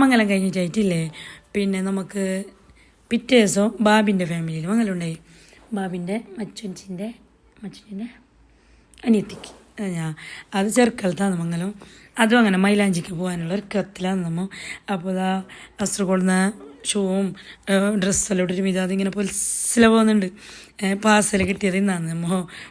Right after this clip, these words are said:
മംഗലത്തിന് പോകാൻ. അങ്ങനെ മിതാദും അതെല്ലാം കാസർഗോഡ് നിന്ന് മാഷാ അല്ലാ ഡ്രസ്സ് തന്നെയാണ് ഇട്ടിട്ടുള്ളത്. നല്ല എല്ലാ പിള്ളമാർക്ക് കൊടുക്കുന്നതെല്ലാം നല്ല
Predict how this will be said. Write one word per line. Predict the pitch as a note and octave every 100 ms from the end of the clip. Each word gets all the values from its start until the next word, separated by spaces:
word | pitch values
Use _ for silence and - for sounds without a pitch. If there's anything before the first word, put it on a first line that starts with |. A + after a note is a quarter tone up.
| -
മംഗലത്തിന് | G3+ F3+ F3+ E3+
പോകാൻ. | F3+ F3 E3+ E3 - A3+ - - - G#3
അങ്ങനെ | G3 F#3
മിതാദും | F#3 F#3 F3+ F3+ F3+
അതെല്ലാം | F#3 F#3 G3+ A3+
കാസർഗോഡ് | A#3 - F3+
നിന്ന് | E3+ F3
മാഷാ | E3 F3
അല്ലാ | E3
ഡ്രസ്സ് | E3 F#3
തന്നെയാണ് | F#3+ F3+ F3+
ഇട്ടിട്ടുള്ളത്. | F3 E3 E3 F3 - - - - - -
നല്ല | A#3 B3+ C4
എല്ലാ | C4 C4 A#3
പിള്ളമാർക്ക് | A#3+ A3 G#3 G3+
കൊടുക്കുന്നതെല്ലാം | G#3 G3+ G3+ G#3
നല്ല | G#3